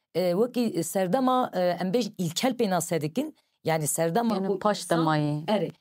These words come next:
Speaker 1: paş demayî, civakbûna xwe tamam nekiriye. Çima ji ber ku nav xwezayê de ye, baweriya bi totem heye, e, em bêjin her tişt zindî dibîne, e, animîst nîzîkatî heye, m, tekilî insan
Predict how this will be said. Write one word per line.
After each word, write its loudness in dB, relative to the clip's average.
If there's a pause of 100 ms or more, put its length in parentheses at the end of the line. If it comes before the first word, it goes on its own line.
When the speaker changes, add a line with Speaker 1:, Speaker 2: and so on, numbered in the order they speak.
(360)
Speaker 1:
paş 0
demayî, 0
civakbûna 0
xwe 0
tamam 2
nekiriye. -2 (320)
Çima 0
ji 0
ber 0
ku 2
nav 2
xwezayê 0
de 2
ye, 0
baweriya 0
bi -4
totem -2
heye, 0 (460)
e, 2
em -2
bêjin 0
her 0
tişt -2
zindî 0
dibîne, 0 (400)
e, 2 (960)
animîst 0
nîzîkatî 0
heye, 2
m, -2
tekilî -2
insan 0